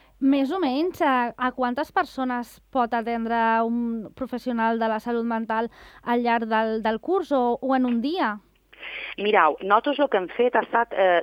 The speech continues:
Speaker 2: tenim, lo que tenim és una mitja, perquè,
Speaker 1: Mhm.
Speaker 2: clar, eh, la intervenció depèn de si la fas a nivell grupal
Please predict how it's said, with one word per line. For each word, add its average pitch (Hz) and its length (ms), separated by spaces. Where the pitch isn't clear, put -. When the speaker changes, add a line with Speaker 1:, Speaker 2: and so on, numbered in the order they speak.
Speaker 2:
tenim, 220 300
lo 196 100
que 196 80
tenim 233 240
és 196 80
una 170 160
mitja, 165 460
perquè, 196 240
Speaker 1:
Mhm. 147 60
Speaker 2:
clar, 165 360
eh, 156 260
la 180 60
intervenció 175 500
depèn 151 380
de 147 160
si 143 80
la 139 120
fas 160 300
a 143 60
nivell 139 280
grupal 160 520